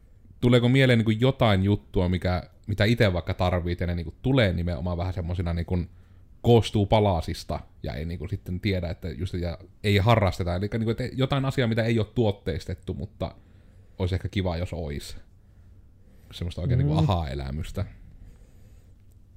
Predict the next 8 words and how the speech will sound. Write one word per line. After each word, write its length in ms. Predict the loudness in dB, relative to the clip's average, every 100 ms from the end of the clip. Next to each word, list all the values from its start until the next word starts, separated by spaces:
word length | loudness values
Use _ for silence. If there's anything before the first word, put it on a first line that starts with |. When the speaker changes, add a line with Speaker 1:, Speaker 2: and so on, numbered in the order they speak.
| -20 -20 -20 -20 -20 -20 _ -20 -20 -20 -20 -20 -20 -20 -20 -18
Speaker 2:
Ei 460 | -10 -6 -2 -2
vaan, 200 | -2 -4
mulla 280 | -4 -2 0 -2
nyt 260 | -4 -8
enemmänkin, 760 | 0 2 2 2 0 -2 -14 -14
mistä 420 | -10 -6 -6 -6
oli 180 | -6 -4
justiin 500 | -6 -6 -4 -4 -6